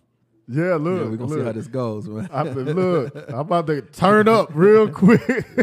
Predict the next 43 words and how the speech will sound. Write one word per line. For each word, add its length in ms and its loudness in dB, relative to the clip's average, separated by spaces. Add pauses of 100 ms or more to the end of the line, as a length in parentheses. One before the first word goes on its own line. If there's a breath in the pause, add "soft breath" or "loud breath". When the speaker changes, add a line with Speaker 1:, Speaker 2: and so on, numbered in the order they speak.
Speaker 2:
Yeah. 220 -4
Speaker 1:
on 100 2
a 60 2
bunch 280 -2
of 100 -8
stuff. 400 -2
Speaker 2:
Yeah, 120 -14
Speaker 1:
You 320 -8
know 20 -14
Speaker 2:
man. 280 0
Speaker 1:
what 100 0
I 80 0
mean? 140 -4
Matter 200 6
of 120 -4
fact, 260 0 (260 soft breath)
before 400 -2
I 60 0
even 280 -2
get 220 0
started, 460 -4
Dre, 160 -2
I'm 60 -6
gonna 160 -2
ask 120 -6
you 80 -6
your 160 -2
day, 280 -2
and 100 -8 (340 soft breath)
then 60 -6
I'm 80 -4
gonna 60 -6
give 200 0
these 140 -4
shout 280 2
outs, 280 -2 (240 loud breath)
and 100 -8
I'm 100 -6
just 140 -6
gonna 180 -4
go 280 0
in. 260 -4 (140)
Speaker 2:
Let's, 120 -10